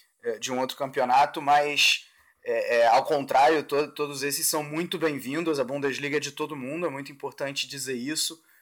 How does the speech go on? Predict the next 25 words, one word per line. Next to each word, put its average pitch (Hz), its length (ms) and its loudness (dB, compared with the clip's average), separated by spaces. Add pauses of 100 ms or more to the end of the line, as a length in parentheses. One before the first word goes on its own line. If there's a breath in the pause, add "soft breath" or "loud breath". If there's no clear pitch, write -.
(340 soft breath)
mas 143 200 0
vamos 165 180 2
dar 180 80 6
moral 151 400 6
também 139 420 0
pra 131 140 0
quem 131 420 -6
já 123 140 4
tá 135 180 4
na 135 120 2
estrada 127 460 4
aí 127 180 2
há 127 40 4
muito 127 300 -6
tempo, 135 340 -6
pra 120 160 -4
quem 127 280 -6
acompanha 135 640 -2
de 131 100 -4
perto 135 320 0
o - 20 -14
futebol 127 500 2
alemão, 127 520 -2 (400 soft breath)
é, 120 320 2
já 135 380 8